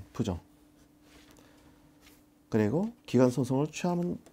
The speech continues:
기간소송서를 취하면 되겠다. 집행정지 신청, 뭐 할 수 있다. 조문만 하시면 되겠습니다.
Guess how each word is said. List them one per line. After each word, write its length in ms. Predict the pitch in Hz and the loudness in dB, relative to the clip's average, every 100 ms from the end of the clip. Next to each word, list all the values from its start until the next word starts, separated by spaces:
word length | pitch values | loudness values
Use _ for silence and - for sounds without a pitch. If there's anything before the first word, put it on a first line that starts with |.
| - - | -20 -6
기간소송서를 920 | 104 127 131 131 120 120 120 139 185 | -2 0 -2 -4 -4 -4 -4 -4 -6
취하면 280 | - 170 143 | -6 -6 -6
되겠다. 340 | - 113 - - - - _ - - - - - - | -8 -12 -14 -20 -20 -20 _ -20 -20 -20 -20 -20 -12
집행정지 480 | 139 156 151 139 117 | 0 4 4 4 2
신청, 380 | - 143 104 - - - | 0 -2 -4 -4 -16 -8
뭐 120 | 131 | -4
할 100 | 165 | -4
수 120 | - | -2
있다. 340 | 135 - 120 - - - | -4 -4 -8 -8 -20 -4
조문만 340 | 131 147 147 | 2 4 4
하시면 300 | 107 113 127 | 2 0 -4
되겠습니다. 640 | 117 113 - 98 87 - | -4 -6 -8 -8 -8 -8